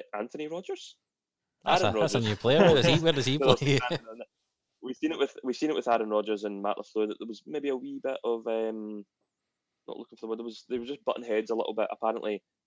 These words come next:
Speaker 1: Aaron Rodgers was playing, making his own play calls, um,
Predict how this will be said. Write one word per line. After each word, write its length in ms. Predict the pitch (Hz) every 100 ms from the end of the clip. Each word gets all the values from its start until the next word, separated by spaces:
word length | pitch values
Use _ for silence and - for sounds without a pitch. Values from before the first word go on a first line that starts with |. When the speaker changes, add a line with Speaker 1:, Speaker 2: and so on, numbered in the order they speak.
| -
Speaker 1:
Aaron 200 | 107 104
Rodgers 240 | 101 101
was 100 | 98 -
playing, 180 | 110 104
making 240 | 110 104 104
his 80 | 101
own 140 | 101
play 180 | - 104
calls, 420 | 95 104 101 - -
um, 340 | 98 98 98